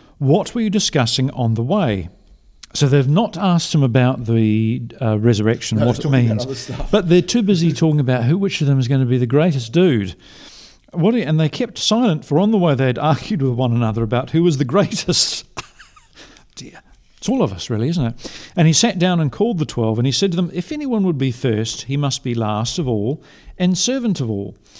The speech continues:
Speaker 1: And he took a child and put him in the, the, um, midst of them, and taking him in his arms, he said to them,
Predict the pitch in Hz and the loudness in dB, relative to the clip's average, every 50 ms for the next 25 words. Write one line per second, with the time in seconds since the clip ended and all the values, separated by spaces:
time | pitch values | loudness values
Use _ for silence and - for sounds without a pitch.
0 | - - - - - - - - 180 160 131 117 143 - - 247 - 240 - - | -20 -20 -20 -20 -20 -20 -14 -4 0 0 0 0 -2 -4 -4 -4 -4 -6 -6 -2
1 | - 147 131 127 127 127 120 - 175 151 123 117 117 170 180 - 233 202 175 151 | -2 0 0 0 -2 -2 -4 -6 -6 -4 -4 -4 -4 -6 -4 -2 -2 0 0 0
2 | 143 135 127 139 143 - _ - 127 113 123 123 117 117 120 - - - - 117 | 0 -2 -2 -4 -6 -10 _ -10 -4 0 0 2 2 0 0 -4 -6 -6 -6 -4
3 | 113 107 113 - - - - - - _ _ _ 127 117 139 185 - - - - | -4 -4 -6 -8 -12 -20 -20 -20 -20 _ _ _ -2 0 0 0 0 -2 -4 -4
4 | - - 139 104 87 104 110 101 123 147 - 156 151 - 127 - - 156 170 165 | -4 -4 -8 -6 -2 -2 -2 -2 -2 -4 -6 -6 -6 -6 -8 -6 -2 -2 -2 -2
5 | 254 262 240 226 220 208 170 127 123 113 110 110 110 110 - - 135 120 - - | -2 -2 0 0 0 0 0 0 0 0 0 -2 -2 -4 -4 -6 -6 -4 -2 -2
6 | 151 120 117 120 143 131 | -2 0 0 0 0 -2